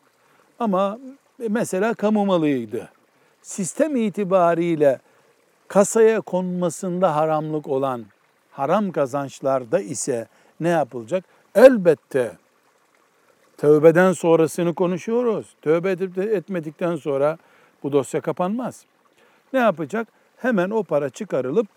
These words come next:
sadaka olarak bir yere verilecek. Yani sadaka verilecek bir yere verilir. Yoksa haram paradan sadaka olmaz.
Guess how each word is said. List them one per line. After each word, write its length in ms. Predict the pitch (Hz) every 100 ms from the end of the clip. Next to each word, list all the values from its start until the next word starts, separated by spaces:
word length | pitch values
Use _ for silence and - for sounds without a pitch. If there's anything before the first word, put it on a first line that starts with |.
| _ _ _
sadaka 500 | - 151 156 151 208
olarak 520 | 180 143 160 180 -
bir 80 | 139
yere 260 | 143 156
verilecek. 460 | 147 147 139 139 117
Yani 280 | 117 117 113
sadaka 560 | - 127 151 147 151
verilecek 720 | 135 139 139 131 160 156 _
bir 60 | 135
yere 340 | 131 127 135
verilir. 460 | 127 120 107 92 - _ _ _
Yoksa 320 | 147 135 139 110
haram 300 | 135 151 139
paradan 380 | 135 127 131
sadaka 440 | 131 135 120 117 226
olmaz. 500 | 226 190 180 120